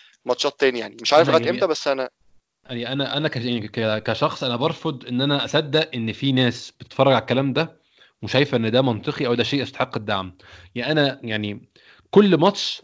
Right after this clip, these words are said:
Speaker 2: هو، هو الماتشات فعلًا مش فارقة. الماتشات مش بت-، إحنا مش بنتحسن، إحنا حتى ما بن-، بنبقاش أوحش. يعني أنت فاهم، حتى إحنا بنبقى، بنبقى أوحش، ممكن ندعي نظرية المؤامرة أو ندعي إن اللعيبة قلبت عليه.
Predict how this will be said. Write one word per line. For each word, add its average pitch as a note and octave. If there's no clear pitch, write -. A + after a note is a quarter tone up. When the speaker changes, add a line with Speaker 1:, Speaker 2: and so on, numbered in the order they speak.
Speaker 2:
هو، E3+
هو C3+
الماتشات B2+
فعلًا E3
مش C#3+
فارقة. A#2+
الماتشات A#2
مش C#3+
بت-، C3+
إحنا C#3+
مش A#2
بنتحسن، B2+
إحنا C#3+
حتى F#3+
ما D#3
بن-، B2+
بنبقاش B2+
أوحش. -
يعني B2
أنت C3+
فاهم، D#3
حتى E3
إحنا D3+
بنبقى، B2
بنبقى B2+
أوحش، D3+
ممكن E3+
ندعي C#3+
نظرية C3
المؤامرة A#2+
أو C3+
ندعي C3
إن D3+
اللعيبة A#2
قلبت C#3
عليه. A#2+